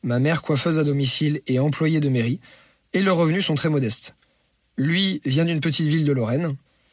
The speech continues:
Il fut malheureusement orphelin très tôt et son enfance fut plutôt difficile. Il commença à travailler à quatorze ans en posant du carrelage. À dix-huit ans, il partit à Nice en train, sans argent et avec pour seule compagnie un sac à dos.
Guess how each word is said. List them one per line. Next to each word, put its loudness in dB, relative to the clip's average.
Il 0
fut 0
malheureusement 2
orphelin 0
très -2
tôt -4
et 0
son 0
enfance 0
fut -2
plutôt -2
difficile. -2
Il 0
commença 2
à 6
travailler 2
à -2
quatorze 2
ans 0
en -2
posant 0
du 0
carrelage. -2
À 0
dix-huit 2
ans, 2
il 0
partit -2
à 2
Nice 0
en 0
train, -4
sans 0
argent 0
et 0
avec 2
pour -4
seule 0
compagnie 0
un 0
sac 0
à 0
dos. -2